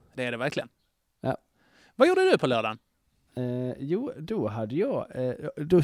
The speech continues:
Speaker 2: då, eh, vissa människor får ju sånt här... Det har jag hört talas om och sagt att, mm, eller hur? Jag fattar inte varför det skulle vara så. Att
Speaker 1: Mm.
Speaker 2: när det ska åska och sånt,
Speaker 1: Ah,
Speaker 2: när det
Speaker 1: så får
Speaker 2: hänger i
Speaker 1: de,
Speaker 2: luften,
Speaker 1: ja, ja, ja.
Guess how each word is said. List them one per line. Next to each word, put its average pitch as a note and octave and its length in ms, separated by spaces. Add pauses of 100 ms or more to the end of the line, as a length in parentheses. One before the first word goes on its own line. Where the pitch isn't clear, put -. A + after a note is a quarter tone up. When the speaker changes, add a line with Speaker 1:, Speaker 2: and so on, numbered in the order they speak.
(100)
Speaker 2:
då, D3+ 320
eh, B2 220 (320)
vissa F3+ 380
människor E3+ 420
får C#3+ 320
ju A#2+ 60
sånt A#2+ 220
här... A2+ 280 (1120)
Det C#3+ 160
har D#3+ 80
jag D#3 60
hört C#3+ 200
talas C#3+ 260
om G#2+ 100
och - 160
sagt - 240
att, A2 200 (140)
mm, G#2+ 360
eller G#2 160
hur? - 200 (400)
Jag - 220
fattar A#2 220
inte A2+ 100
varför G#2+ 160
det A2+ 40
skulle A2+ 200
vara A2+ 100
så. B2 200 (340)
Att C#3 120
Speaker 1:
Mm. D3 120
Speaker 2:
när D3 80
det D3 80
ska C#3+ 180
åska C#3+ 560
och C#3 120
sånt, - 420 (380)
Speaker 1:
Ah, C#3+ 180
Speaker 2:
när D3+ 80
det D3 60
Speaker 1:
så E3+ 140
får C3+ 80
Speaker 2:
hänger C#3 140
i - 20
Speaker 1:
de, E3+ 60
Speaker 2:
luften, C#3 300
Speaker 1:
ja, C#3+ 240
ja, C3 300
ja. B2+ 200